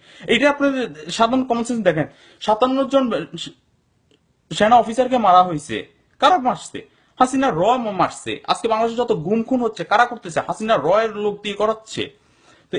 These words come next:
এটা আসলে আপনাদের জানা উচিত। সোজা হিসাব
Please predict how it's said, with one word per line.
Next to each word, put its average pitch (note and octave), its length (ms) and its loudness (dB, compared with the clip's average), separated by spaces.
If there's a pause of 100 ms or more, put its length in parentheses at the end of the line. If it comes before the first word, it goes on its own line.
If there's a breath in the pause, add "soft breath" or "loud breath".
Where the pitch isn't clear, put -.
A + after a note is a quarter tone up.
এটা G#3+ 260 0
আসলে B3 280 2
আপনাদের A#3 300 -2
জানা G#3+ 240 4
উচিত। D#3 320 -4 (520 soft breath)
সোজা D#3+ 340 2 (120)
হিসাব A#3+ 360 4